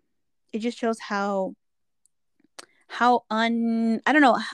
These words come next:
what's the word I can call her, but it's almost like she has no boundaries, you know, like, no limits to what she's just kinda capable of thinking of, just to do something to get what she wants. So she's kinda like Miguel in the sense of they're both just kind of, whatever they think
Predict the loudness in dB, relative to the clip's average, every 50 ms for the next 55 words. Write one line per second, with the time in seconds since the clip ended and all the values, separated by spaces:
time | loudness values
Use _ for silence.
0 | _ _ -6 -4 -4 -4 -4 -6 -4 -2 0 0 0 -2 -6 -8 -4 0 2 2
1 | 2 2 0 0 -4 -4 -4 -2 0 0 0 0 -2 -4 -4 -4 -10 -8 -4 -4
2 | -2 -2 -2 -4 -2 -2 -2 -2 0 0 2 2 2 0 -2 -10 -14 -18 -14 -10
3 | -8 -6 -4 -4 -2 -2 -2 -4 -4 -6 _ _ _ _ _ _ _ _ _ _
4 | _ _ _ _ _ -14 -8 -4 -2 0 0 0 0 0 -2 -4 -6 -8 -8 -6
5 | -2 -2 -4 -4 -4 -8 -8 -8 -8 -12 -20 -20 _ _ _ -10 -8 -8 -8 -4
6 | -2 -2 0 0 0 2 2 4 6 6 4 4 2 0 2 2 2 2 0 -2
7 | -2 -4 -4 -2 -2 -2 -2 0 -2 -2 -2 -4 -6 -8 -8 -6 -6 -8 -10 -10
8 | -8 -10 -10 -8 -2 0 0 0 0 -2 _ -2 -2 -2 -2 -2 -4 -2 0 2
9 | 2 2 2 -2 -12 -16 -18 -18 -18 _ _ _ _ _ _ _ _ _ 0 2
10 | 2 2 2 0 2 4 4 6 6 6 6 6 4 4 2 0 2 0 0 -2
11 | -2 -2 -4 -4 -2 -2 -4 -4 -4 -12 _ _ _ _ _ _ _ _ _ -4
12 | -2 0 2 2 2 2 -2 -6 -10 -10 -10 -10 -20 -12 -8 -6 -4 -4 -4 -6
13 | -8 -14 _ _ _ _ -4 -2 0 2 2 0 0 0 0 0 0 -2 0 2
14 | 2 2 2